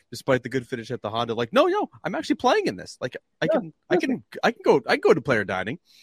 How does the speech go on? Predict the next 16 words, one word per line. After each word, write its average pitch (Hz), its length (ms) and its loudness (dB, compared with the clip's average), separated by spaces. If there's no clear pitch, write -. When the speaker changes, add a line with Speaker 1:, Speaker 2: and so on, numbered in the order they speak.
Speaker 2:
I, 214 140 0
I, 208 160 4
I'm, 202 220 4
I'm 190 100 6
leading. 262 340 4
Look, 240 200 2
my 139 80 0
name's 165 200 -2
right 165 160 2
there. 151 200 -8
Um, 160 320 4
Speaker 1:
<laughs> - 80 -10
Speaker 2:
but 160 100 0
he 180 200 -2
has 165 160 0
this, 143 160 -8